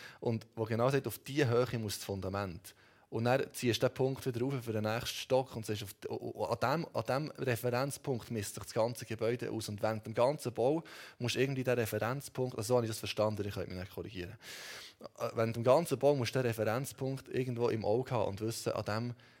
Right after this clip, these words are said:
richtet sich's aus. Stimmt das? Ja, sonst stört man mit Termin einfach. Nee, okay, nicht mehr. Aber ich finde das helle spannend, dass es noch heute so ist.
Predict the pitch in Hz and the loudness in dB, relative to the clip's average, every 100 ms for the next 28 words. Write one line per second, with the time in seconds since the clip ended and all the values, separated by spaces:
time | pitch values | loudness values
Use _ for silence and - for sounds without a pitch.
0 | _ 117 101 - - - - 131 110 - | _ -6 -6 -6 -8 -8 -4 -2 -2 -4
1 | - - _ _ _ _ _ _ _ _ | -8 -14 _ _ _ _ _ _ _ _
2 | _ _ _ _ _ - - 113 - - | _ _ _ _ _ -8 -2 -2 -2 -8
3 | - - - _ _ _ _ _ _ _ | -8 -14 -20 _ _ _ _ _ _ _
4 | _ _ 98 101 101 95 92 92 90 90 | _ _ -2 0 2 0 -2 -2 -2 -4
5 | 90 - 92 90 87 85 92 92 - 87 | -8 -8 -8 -6 -6 -6 -10 -12 -12 -12
6 | 80 90 - - 95 - - - - - | -10 -12 -12 -14 -14 -12 -8 -8 -8 -8
7 | - - - - - _ - 131 180 254 | -14 -20 -20 -20 -20 _ 2 8 10 10
8 | 233 165 220 - 233 359 - 175 214 285 | 8 8 6 6 6 6 4 6 6 4
9 | 165 - 185 240 202 269 - - 226 - | 0 0 2 2 4 2 4 6 6 6
10 | 208 - - - | 4 2 0 -4